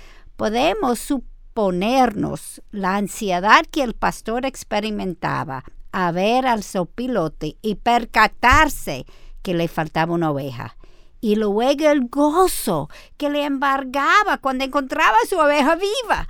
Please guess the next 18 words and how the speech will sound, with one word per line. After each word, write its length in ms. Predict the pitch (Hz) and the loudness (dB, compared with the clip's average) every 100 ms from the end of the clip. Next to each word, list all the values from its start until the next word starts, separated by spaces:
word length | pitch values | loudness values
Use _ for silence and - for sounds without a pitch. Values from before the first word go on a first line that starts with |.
| - - - | -10 -12 0
como 260 | 247 233 | 2 4
Lucas 520 | 233 262 339 277 247 - | 4 4 4 2 0 -2
quince, 520 | - 339 349 - 208 | 0 0 0 0 0
versículo 540 | 214 - 160 196 196 | 0 -2 -4 -2 -4
cuatro 440 | - 170 147 - 196 | 0 0 0 -2 -2
al 100 | 220 | -2
cinco 500 | - 165 165 202 214 - | -2 -4 -4 -6 -8 -6
nos 260 | 214 202 208 | -4 -4 -4
explica. 720 | 240 - - 349 330 - 131 - - - | -8 -8 -6 -6 -6 -10 -12 -14 -16 -10
Dice, 540 | 220 277 - 220 175 - | -2 -2 -2 -4 -6 -6
"¿Qué 160 | - 311 480 415 | 0 2 4 6
hombre 400 | 370 349 254 226 | 6 4 0 0
de 100 | 226 | 0
vosotros, 840 | 214 - 202 196 - - - - - | 2 2 2 0 0 -2 -2 -4 -6
si 220 | - - 220 | -8 -6 -6
tienen 460 | 240 254 277 302 | -4 0 2 0
cien 500 | - - 208 214 262 | -2 -6 -4 -2 -2
ovejas 680 | - 214 170 151 - - - | -2 0 0 0 -2 -2 -8